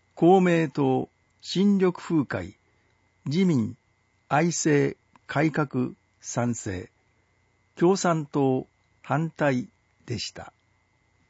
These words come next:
請願四十六。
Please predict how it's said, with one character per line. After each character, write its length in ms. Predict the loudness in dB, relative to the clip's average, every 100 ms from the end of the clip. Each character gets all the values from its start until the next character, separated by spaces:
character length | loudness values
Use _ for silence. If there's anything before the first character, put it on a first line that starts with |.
| _ _ _ _ -16
請 400 | -4 2 2 4
願 360 | 2 0 -4 -8 -2
四 280 | 2 2
十 240 | 2 0 0
六。 400 | -6 -10 -14